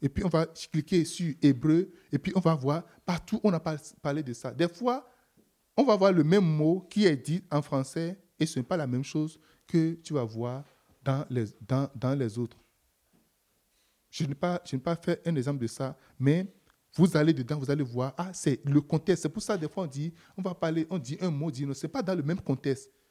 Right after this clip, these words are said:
Donc, c'est des gens qui vont prendre quelque chose, ils sortent ça de contexte, et puis ils viennent te présenter ça, tu vas dire, hum, hum, c'est vraiment pas dans le vrai contexte, ça. Et tu vas l'apprendre quand ? Dans ton temps de recueillement. Je ne peux pas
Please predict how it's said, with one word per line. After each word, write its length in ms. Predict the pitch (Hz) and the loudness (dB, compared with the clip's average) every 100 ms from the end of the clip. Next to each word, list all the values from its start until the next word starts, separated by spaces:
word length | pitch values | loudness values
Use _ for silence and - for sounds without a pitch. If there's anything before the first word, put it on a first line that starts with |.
| _ | _
Donc, 140 | 196 254 | 4 4
c'est 260 | - - 147 | 2 -8 6
des 180 | 180 | 6
gens 120 | 180 269 | 8 2
qui 120 | - | 2
vont 140 | 196 | 2
prendre 400 | 190 - 247 247 - _ _ _ | 0 0 0 0 -4 _ _ _
quelque 240 | - 196 196 | 0 2 2
chose, 300 | - 220 - | 2 0 4
ils 100 | 240 | 4
sortent 340 | - - 277 - | 4 0 0 0
ça 200 | - 196 | -2 2
de 100 | 160 | 2
contexte, 640 | 175 156 - 196 202 - _ - | 0 -2 0 0 -2 -12 _ 8
et 100 | 185 | 8
puis 240 | 190 220 - | 8 0 4
ils 140 | 220 | 4
viennent 560 | 127 147 185 190 196 208 - _ _ _ _ _ _ _ _ | 4 8 10 10 6 0 -10 _ _ _ _ _ _ _ _
te 140 | - 175 | 6 6
présenter 560 | - - 185 170 175 | 6 2 4 4 0
ça, 160 | 185 190 | 0 -2
tu 120 | 170 | -2
vas 60 | 143 | -4
dire, 120 | 135 151 | -4 -8
hum, 100 | 151 | -10
hum, 240 | 123 113 123 | -8 -10 -14
c'est 200 | _ - | _ -4
vraiment 260 | 156 143 135 | -2 -2 -4
pas 180 | - 147 | -2 -4
dans 200 | 120 127 | -2 -4
le 280 | 127 110 107 | -2 -4 -6
vrai 280 | 113 135 | -4 -2
contexte, 420 | 143 117 - 120 - | -2 -8 -10 -14 -14
ça. 140 | 110 _ _ _ - | -18 _ _ _ 0
Et 180 | 196 | 0
tu 120 | 202 196 | 0 -4
vas 160 | 170 165 _ | -4 -4 _
l'apprendre 420 | 175 139 - 160 - | -10 -10 -8 -12 -10
quand ? 200 | 151 123 _ _ - | -10 -10 _ _ -10
Dans 140 | 180 | -10
ton 160 | 196 262 | -6 -4
temps 160 | - | -2
de 100 | 262 | 0
recueillement. 460 | 180 165 165 165 175 | 2 0 -4 -6 -6
Je 140 | 139 | -6
ne 40 | 185 | -8
peux 80 | 220 | -6
pas 280 | 269 269 | -8 -10